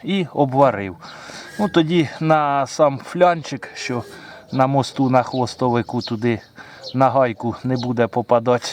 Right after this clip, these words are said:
грязь, пісок, земля, всяке таке. Ну, ось іще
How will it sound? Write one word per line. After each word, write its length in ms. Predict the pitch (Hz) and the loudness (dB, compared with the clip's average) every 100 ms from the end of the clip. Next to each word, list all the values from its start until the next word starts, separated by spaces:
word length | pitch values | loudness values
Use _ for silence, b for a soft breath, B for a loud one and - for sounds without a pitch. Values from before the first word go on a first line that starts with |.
| - | -8
грязь, 480 | 117 143 180 165 - | -4 0 2 0 -4
пісок, 460 | 113 - 180 139 | -12 -2 0 0
земля, 420 | 107 120 139 156 - B B B B B | -2 -2 2 0 -2 B B B B B
всяке 380 | - 143 131 131 | 0 0 0 -4
таке. 400 | - 123 120 98 B B - | -2 -4 -4 -8 B B -4
Ну, 220 | 196 180 | 4 6
ось 220 | 175 - | 6 4
іще 360 | 135 - 165 | -6 2 4